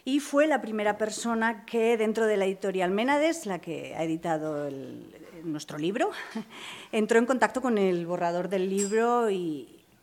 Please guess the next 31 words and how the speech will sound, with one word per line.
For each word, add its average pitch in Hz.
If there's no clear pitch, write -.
y, 135
y 202
se, 160
se -
hizo 170
con 135
él, 135
¿no? 254
Entonces, 196
bueno, 156
creo 156
que 170
es, -
que -
es 165
una 170
voz 156
interesante 185
para, 156
para 175
escuchar. 160
Y 226
luego 208
escucharemos 202
a, 190
a 190
Carmen, 247
eh, 190
a, 170
que -
Carmen 175